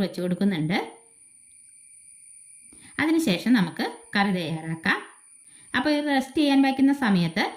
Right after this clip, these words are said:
നമുക്ക് ഇതിന് വേണ്ട സവാള അരിഞ്ഞെടുക്കണം. നമ്മളിതാ ഇവിടെ ഒരു അഞ്ച് സവാള അരിഞ്ഞെടുത്തിട്ടുണ്ട്.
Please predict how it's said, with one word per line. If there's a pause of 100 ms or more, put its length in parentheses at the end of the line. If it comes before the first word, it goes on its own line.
(300)
നമുക്ക് (300)
ഇതിന്
വേണ്ട
സവാള (120)
അരിഞ്ഞെടുക്കണം.
നമ്മളിതാ (100)
ഇവിടെ
ഒരു
അഞ്ച്
സവാള (500)
അരിഞ്ഞെടുത്തിട്ടുണ്ട്.